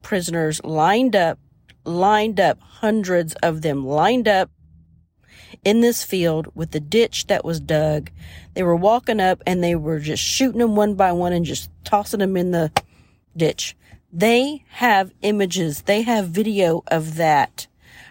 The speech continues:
I, I wish I could remember the documentary. I'm sure you can search it.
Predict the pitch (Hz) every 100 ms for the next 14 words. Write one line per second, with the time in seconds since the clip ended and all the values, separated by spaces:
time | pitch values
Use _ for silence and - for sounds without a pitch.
0 | - 208 208 202 196 170 185 254 - 233
1 | - 214 214 208 208 202 185 180 165 165
2 | 190 196 185 180 175 160 170 190 - 226
3 | 208 - 190 170 170 208 190 - 151